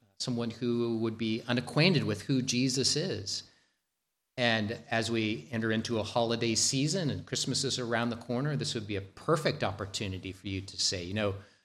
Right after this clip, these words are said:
uh, Christmas is about the, uh, i-, is a reminder that Jesus Christ was born. And I wonder if you know who Jesus is, what the Christian faith says about Jesus.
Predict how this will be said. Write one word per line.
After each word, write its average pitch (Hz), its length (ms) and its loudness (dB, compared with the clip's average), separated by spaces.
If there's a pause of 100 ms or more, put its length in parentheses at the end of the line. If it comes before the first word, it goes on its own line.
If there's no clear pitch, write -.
(420)
uh, 98 80 -12
Christmas 170 380 6
is 117 100 4
about 123 420 4
the, 117 380 2 (340)
uh, 117 140 -6 (800)
i-, 110 40 -4
is 110 360 -2
a 110 80 2
reminder 117 880 4
that 113 640 2 (140)
Jesus 117 440 0
Christ - 800 0
was 113 340 0
born. 117 720 2 (600)
And 120 80 0
I - 20 2
wonder 165 300 4
if 147 120 4
you 139 120 4
know 156 240 6
who 147 240 4
Jesus 151 480 0
is, 127 340 -4
what 117 100 -8
the 123 80 -8
Christian 143 360 -2
faith 131 240 0
says 180 300 -2
about 90 280 -4
Jesus. 85 640 -4